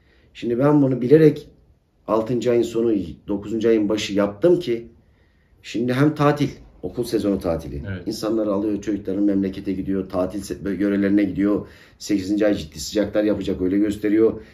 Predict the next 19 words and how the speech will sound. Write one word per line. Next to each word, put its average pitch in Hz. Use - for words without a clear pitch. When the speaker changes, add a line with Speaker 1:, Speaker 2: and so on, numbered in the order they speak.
Speaker 1:
Kuş -
uçmaz. -
E, -
o 139
yüzden 143
dedik 143
bunu 143
yedinci 139
ay, 131
sekizinci 135
ay 131
insanlar 127
kuşların 127
kanadını 123
kessin, 123
ekeleştirsin, 117
gitsin -
tatilini 113
yapsın, 120